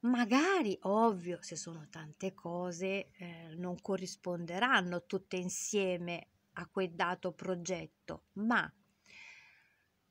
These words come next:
apprendendo la costruzione di alcune forme e ragionandoci su, ragionando sulla natura dei filati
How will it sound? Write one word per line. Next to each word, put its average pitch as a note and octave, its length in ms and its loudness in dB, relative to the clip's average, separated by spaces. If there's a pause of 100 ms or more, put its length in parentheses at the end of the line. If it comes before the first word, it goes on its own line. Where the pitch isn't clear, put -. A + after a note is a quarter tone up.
(320)
apprendendo C#4+ 1160 4
la G3 160 -2
costruzione G3+ 880 -4
di F3 100 -6
alcune F#3+ 480 -2
forme E3 800 -6
e G#3 120 0
ragionandoci A3 840 4
su, F3+ 380 -4
ragionando A3 580 0
sulla G#3 460 0
natura F#3+ 460 0
dei F#3 180 -2
filati F#3+ 840 -2